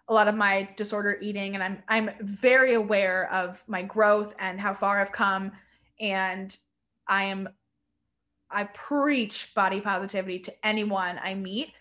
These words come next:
but I'm, like, continuing to grow, and I would love to reach the point where my body just, like, isn't even something I talk about in any way, positive or negative. It's just,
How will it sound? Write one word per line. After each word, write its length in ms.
but 140
I'm, 260
like, 260
continuing 580
to 100
grow, 500
and 120
I 120
would 160
love 520
to 140
reach 260
the 60
point 440
where 420
my 200
body 420
just, 260
like, 280
isn't 420
even 260
something 360
I 100
talk 320
about 300
in 80
any 260
way, 380
positive 560
or 100
negative. 540
It's 180
just, 300